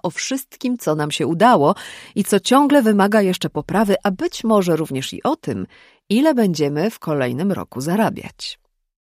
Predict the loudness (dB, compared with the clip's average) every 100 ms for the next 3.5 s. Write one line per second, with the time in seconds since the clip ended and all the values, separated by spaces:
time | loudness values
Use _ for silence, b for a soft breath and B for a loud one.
0 | _ _ _ _ _ _ _ _ _ -6
1 | 0 4 6 6 4 0 0 2 2 0
2 | 2 2 2 0 2 0 -2 -6 -2 0
3 | -2 -2 -2 -2